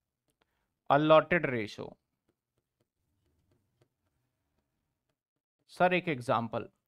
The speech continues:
एग्जांपल, मुझे अलॉटेड हुए, या मैं क्लास बता देता हूं कि क्या क्लास था।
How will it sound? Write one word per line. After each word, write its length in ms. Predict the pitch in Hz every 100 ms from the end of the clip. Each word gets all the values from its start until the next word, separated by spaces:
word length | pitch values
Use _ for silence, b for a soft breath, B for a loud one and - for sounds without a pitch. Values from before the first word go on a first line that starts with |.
| _ _ _ _ _ _ _ _ _ _ _ _ _
एग्जांपल, 640 | - 123 139 143 147 160 220 - _ _ _ _ _ _ _ _ _ _ _ _ _ _ _ _ _ _ _ _ _ _ _ _ _ _ _ _ _ _ _ _ _ _ _ _ -
मुझे 240 | 151 143
अलॉटेड 520 | 208 160 156 151 208 196
हुए, 260 | 143 120 131 160 - _ _ _ _ _ _ _ _ _ _ _ -
या 220 | 120 131
मैं 280 | 143 156 165 - -
क्लास 360 | 156 147 190 196
बता 240 | 185 156
देता 240 | 139 131
हूं 60 | 165
कि 120 | 190
क्या 240 | 185 165 156
क्लास 360 | 165 147 123
था। 240 | - 151